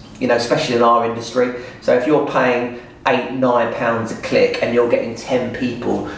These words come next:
look at your website a day who are just browsing, that's a lot of money. That's a lot of money. So, um, that is why I am doing lots more speaking to camera, um, focusing on social media,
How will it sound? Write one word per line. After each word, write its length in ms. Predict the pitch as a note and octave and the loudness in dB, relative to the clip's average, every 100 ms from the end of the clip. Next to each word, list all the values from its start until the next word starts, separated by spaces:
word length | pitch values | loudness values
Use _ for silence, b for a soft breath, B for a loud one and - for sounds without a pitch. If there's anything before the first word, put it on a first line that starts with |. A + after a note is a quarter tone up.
| B | B
look 200 | B2 B2 | 2 2
at 80 | - | 2
your 140 | A#2+ A2+ | 0 2
website 600 | B2 - - A2 G#2+ - | 2 0 -2 -2 0 0
a 20 | |
day 240 | A#2 G#2 - | 2 0 -2
who 100 | A2+ | -8
are 60 | |
just 200 | A2 - | -8 -8
browsing, 600 | A#2+ A2 G#2+ G#2 B2 - - - - - | -2 0 0 -2 -6 -8 -14 -20 -20 -10
that's 160 | A#2 | -4
a 40 | A#2 | 0
lot 160 | G#2+ F#2+ | 0 0
of 60 | |
money. 240 | F#2+ F2+ - - - - | -2 -4 -6 -12 -18 -14
That's 200 | C3 - | -6 -2
a 80 | - | 2
lot 160 | - | 2
of 40 | G2 | 0
money. 280 | A2 - - B B B B - | -2 -2 -4 B B B B -4
So, 540 | - A#2 A#2 A2+ A#2 | 2 2 2 0 2
um, 540 | A2+ A2+ A2+ A2 - | 2 4 2 0 -2
that 260 | C#3 - - | 0 0 -2
is 80 | - A#2 | -6 0
why 540 | B2 - - - - | 2 2 -2 -2 -4
I 300 | A#2 A2+ A2 | -6 -4 -2
am 140 | A2 | -2
doing 300 | A2+ A2+ A2 | 0 -2 2
lots 400 | A#2 A#2+ - - | 2 2 -2 -6
more 720 | B2 A2+ A2 G#2 G#2 G#2 G#2 - - - - - - - - | 0 2 4 4 4 2 -2 -10 -18 -20 -20 -20 -20 -16 -6
speaking 400 | - C3 B2 G#2+ | 0 0 0 -2
to 120 | A2+ | -4
camera, 720 | - A#2+ A#2+ A#2+ A#2+ A#2+ - - - - - - | -2 0 2 2 2 -2 -10 -18 -20 -20 -20 -6
um, 880 | A2 G#2+ F#2 G2 G2 F#2+ F#2+ F#2+ - B B B B B - - | 0 2 2 2 2 2 0 -2 -6 B B B B B -16 -10
focusing 640 | - C#3 C3+ - B2+ B2 | 0 2 2 -4 -6 -4
on 240 | A#2+ A#2 | -2 -2
social 500 | A2+ - B2 A#2+ A#2+ A2+ | -2 0 0 0 -6 -6
media, 1080 | A#2 A#2 A2+ A#2 A2+ A2+ A2+ A2 - - | -4 -2 -2 0 2 4 4 0 -4 -12